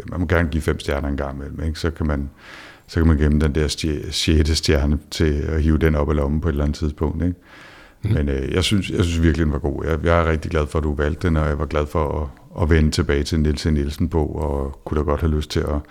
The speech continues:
Speaker 1: se, om de ikke havde et par stykker mere nede på det lokale bibliotek.
Speaker 2: Ja, det kan være, vi skal ud og, øh,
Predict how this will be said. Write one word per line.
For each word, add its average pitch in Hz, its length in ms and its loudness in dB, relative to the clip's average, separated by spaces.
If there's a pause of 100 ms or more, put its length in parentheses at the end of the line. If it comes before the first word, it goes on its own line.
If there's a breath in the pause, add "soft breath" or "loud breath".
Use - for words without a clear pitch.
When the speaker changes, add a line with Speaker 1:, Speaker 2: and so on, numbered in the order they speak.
(280 loud breath)
Speaker 1:
se, - 160 -4
om 82 100 0
de 78 80 -2
ikke 71 100 0
havde 80 100 2
et 76 60 0
par 82 80 0
stykker 78 300 2
mere 78 200 4
nede 78 160 2
på 82 120 -2
det 76 80 0
lokale 76 320 -2
bibliotek. 78 640 -4 (100)
Speaker 2:
Ja, 107 160 2
det 160 80 -2
kan 127 80 -2
være, 117 80 4
vi 143 40 2
skal 147 160 0
ud 127 140 2
og, 123 520 4
øh, 104 300 -2